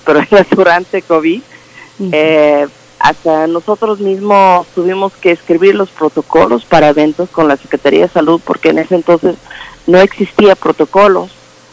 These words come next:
Speaker 1: Eh, este año ya venimos con mucha experiencia, mucho aprendizaje. Eh, vamos a, como ya mencionaste, vamos a hacer un evento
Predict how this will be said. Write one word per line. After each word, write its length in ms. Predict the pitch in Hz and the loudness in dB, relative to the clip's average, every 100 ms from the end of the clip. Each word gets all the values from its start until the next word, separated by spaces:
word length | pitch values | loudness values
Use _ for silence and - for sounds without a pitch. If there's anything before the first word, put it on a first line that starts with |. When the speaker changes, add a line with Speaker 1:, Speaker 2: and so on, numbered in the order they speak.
| - - - | -20 -12 -4
Speaker 1:
Eh, 520 | 160 160 165 160 165 - - | 0 0 0 0 -4 -10 -4
este 360 | 190 208 - 233 | -2 0 2 2
año 840 | 226 240 240 226 208 185 175 165 - | 2 0 -2 0 2 2 0 -4 -2
ya 240 | 190 185 196 | 2 4 2
venimos 580 | 202 202 202 202 202 208 - | -4 -6 -4 -2 -2 -4 -14
con 560 | - 180 165 156 156 156 | -8 -2 -2 -2 -4 -6
mucha 720 | 156 - 160 160 160 151 139 | -8 -4 -2 0 -2 -2 -6
experiencia, 720 | - - 156 196 226 - 220 | -6 0 2 2 0 0 -4
mucho 240 | 190 - | -4 -8
aprendizaje. 840 | 160 151 143 143 185 196 208 233 269 - - - - - - _ | -4 -2 0 0 2 2 2 -2 -6 -10 -20 -20 -20 -20 -20 _
Eh, 240 | - 190 151 - | 0 0 0 0
vamos 380 | 160 165 175 - | 2 2 0 0
a, 340 | 170 151 156 - | 0 0 -2 -6
como 160 | 170 | -6
ya 160 | 170 214 | -2 0
mencionaste, 1080 | 254 - 185 170 170 - - - - 233 - - - - - - | -2 -6 -4 -2 -2 -6 -16 -12 -4 -4 -4 -10 -20 -20 -20 -20
vamos 340 | - 165 165 165 | -2 0 0 0
a 100 | 175 | 0
hacer 120 | 165 | 2
un 120 | 165 | 2
evento 840 | 160 160 160 175 165 165 160 156 | 2 0 -2 -2 0 0 0 -2